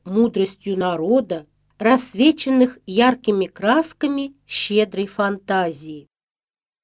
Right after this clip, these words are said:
Героическое прошлое народа, его древняя славная история отражены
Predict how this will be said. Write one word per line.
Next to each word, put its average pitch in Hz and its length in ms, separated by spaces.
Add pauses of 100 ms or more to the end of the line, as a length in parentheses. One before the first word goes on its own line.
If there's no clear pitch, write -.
(840)
Героическое 214 800
прошлое 202 560
народа, 208 640 (720)
его 233 560
древняя 202 680
славная 196 800
история 208 840 (640)
отражены 247 840